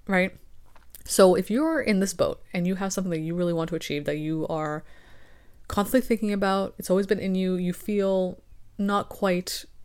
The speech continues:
on your game because you haven't gotten it yet or you're still struggling with it,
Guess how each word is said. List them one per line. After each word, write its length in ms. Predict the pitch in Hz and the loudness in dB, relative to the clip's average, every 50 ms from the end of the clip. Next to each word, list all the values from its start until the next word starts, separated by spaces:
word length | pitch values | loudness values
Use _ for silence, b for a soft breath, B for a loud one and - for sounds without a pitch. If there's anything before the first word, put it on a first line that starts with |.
| - - - | -14 -8 -6
on 200 | 196 208 208 202 | -4 -2 0 0
your 460 | 196 190 185 185 185 185 190 196 - - - 202 185 | 0 2 2 0 0 0 -2 -4 -8 -6 -6 -6 -2
game 440 | - 190 185 175 160 160 156 175 185 | 0 2 2 2 0 -2 -2 -4 -4
because 300 | 180 202 190 - 175 160 | -4 -6 -4 -4 -2 -2
you 80 | 180 175 | -2 -2
haven't 520 | - - 170 170 160 156 151 160 - - 185 | -2 -2 -2 -2 -2 -2 -4 -6 -10 -12 -6
gotten 300 | - 165 143 - 165 165 | -2 -2 -2 -2 -4 -6
it 100 | - - | -6 -4
yet 220 | 160 151 139 - | -4 -4 -4 -4
or 100 | 165 165 | -4 -4
you're 120 | 160 156 165 | -4 -6 -6
still 160 | - - 180 | -6 -6 -6
struggling 400 | - - - 175 170 170 160 156 | -6 -2 -2 -2 -2 -2 -4 -6
with 160 | 151 160 - | -6 -6 -4
it, 180 | - 226 254 | -4 -4 -4